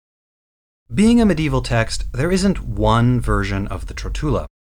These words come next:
Its parts were reproduced independently or included in other compendia. Segments would be deleted or added to suit the tastes of different editors. Nor did it begin its life as a book of feminine secrets.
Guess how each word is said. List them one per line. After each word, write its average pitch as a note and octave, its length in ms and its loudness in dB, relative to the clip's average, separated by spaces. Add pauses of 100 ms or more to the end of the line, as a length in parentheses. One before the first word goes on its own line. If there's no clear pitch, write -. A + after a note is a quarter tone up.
(320)
Its F3 220 -2
parts - 420 -2
were C#3+ 160 2
reproduced A#2 580 0
independently B2+ 760 0
or G2+ 200 -2
included C3+ 640 0
in G#2+ 120 -2
other G2 220 -2
compendia. D3 680 -2 (440)
Segments D#3 480 0
would A2+ 120 -2
be G#2+ 100 -2
deleted C3 640 0
or F2 240 -6
added B2 460 2
to D3 160 -6
suit B2+ 240 -6
the B2 80 -8
tastes - 500 -6
of - 80 -6
different G2 260 -4
editors. A#2+ 580 0 (840)
Nor C3+ 300 4
did A3+ 160 0
it A3+ 120 -2
begin B2 300 0
its D3+ 180 -2
life A2+ 280 -2
as A#2+ 120 -4
a A#2 60 0
book G#2+ 240 -4
of A2+ 260 -2
feminine G#2 540 -2
secrets. - 720 -10